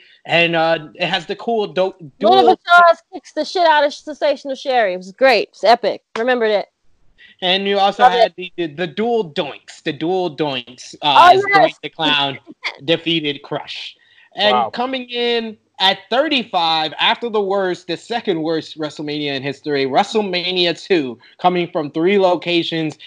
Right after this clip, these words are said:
Speaker 1: in New York City, Los Angeles, and Chicago. Not much to say about this WrestleMania. There are no really good matches on this card. Uh,
Speaker 2: Very eighties.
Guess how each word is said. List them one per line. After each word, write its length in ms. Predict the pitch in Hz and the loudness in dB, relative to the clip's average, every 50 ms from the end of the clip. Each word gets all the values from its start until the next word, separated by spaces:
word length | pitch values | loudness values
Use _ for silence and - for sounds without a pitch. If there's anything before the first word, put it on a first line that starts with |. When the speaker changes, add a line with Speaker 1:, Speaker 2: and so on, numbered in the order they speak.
| - - | -12 -4
Speaker 1:
in 180 | - 190 196 196 | -2 0 0 0
New 120 | 196 202 | -2 -4
York 260 | 196 190 180 175 170 - | -4 -4 -4 -4 -6 -8
City, 380 | - 180 175 165 165 165 165 | -8 -6 -4 -2 -2 -2 0
Los 260 | 156 147 156 156 147 | 0 0 0 -2 -2
Angeles, 560 | 160 156 160 160 147 156 156 151 156 151 147 - - - - _ | -4 -4 -4 -4 -4 -2 -2 0 0 -2 -2 -4 -12 -20 -6 _
and 200 | 175 180 185 175 | -2 0 0 -2
Chicago. 840 | - 175 156 - - 160 160 165 160 160 151 165 160 156 156 151 - _ _ _ _ - | -4 -4 -6 -6 -4 -2 -2 0 0 0 -2 -2 -2 -2 -2 -4 -6 _ _ _ _ -6
Not 320 | 147 160 180 202 196 196 | -2 0 0 0 0 -2
much 260 | 190 196 185 156 - | -4 -6 -6 -6 -8
to 100 | _ 170 | _ -14
say 320 | 160 - - 180 175 175 180 | -12 -10 -8 -6 -4 -4 -4
about 300 | 165 151 160 156 147 - | -4 -2 -4 -4 -4 -4
this 200 | 165 151 - - | -8 -8 -6 -6
WrestleMania. 680 | 165 156 - - 156 151 156 156 156 156 156 156 151 147 | -6 -6 -6 -8 -8 -6 -4 -4 -2 -2 -2 -2 -2 -2
There 200 | 151 147 143 139 | -2 -2 -2 -2
are 40 | |
no 240 | 135 135 151 156 156 | -2 -2 0 0 0
really 300 | 151 147 151 147 147 139 | 2 2 0 0 0 -2
good 340 | 131 131 147 135 - - 131 | -2 -2 -4 -4 -4 -8 -8
matches 420 | 147 165 175 165 - 165 160 151 | -4 -2 -2 -2 -2 -2 -2 -2
on 180 | 165 160 160 156 | -2 -2 -2 -2
this 160 | 156 156 - | -4 -4 -4
card. 600 | - - 170 170 165 160 156 156 156 151 - - 277 320 320 - - | 0 4 4 6 6 8 6 6 4 2 -2 -4 -6 -8 -10 -10 -6
Uh, 320 | - 269 262 262 262 262 | 0 2 2 4 6 6
Speaker 2:
Very 180 | 277 285 302 320 | 6 4 4 2
eighties. 800 | - - 269 262 285 285 277 262 247 233 220 202 190 180 - _ | 0 2 2 2 2 2 -2 -4 -6 -6 -8 -8 -10 -14 -18 _